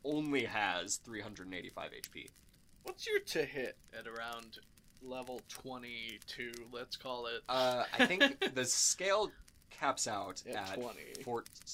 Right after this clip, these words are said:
Speaker 1: oh, sorry, your to hit?
Speaker 2: Yeah, like, your to hit. Like, what's your proficiency bonus?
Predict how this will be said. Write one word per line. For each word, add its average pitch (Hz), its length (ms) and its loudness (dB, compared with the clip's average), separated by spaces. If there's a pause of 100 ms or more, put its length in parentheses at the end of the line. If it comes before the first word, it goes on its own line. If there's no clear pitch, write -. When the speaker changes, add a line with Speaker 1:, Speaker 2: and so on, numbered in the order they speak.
(260)
Speaker 1:
oh, 117 160 0
sorry, 98 300 -4
your 101 100 -4
to 107 280 -8
hit? 120 280 -6 (100)
Speaker 2:
Yeah, 127 340 0
like, 131 220 -6
your 156 140 0
to - 160 -4
hit. 123 400 -4
Like, 143 160 -4
what's 196 140 0
your 214 80 2
proficiency 139 500 -2
bonus? - 640 -6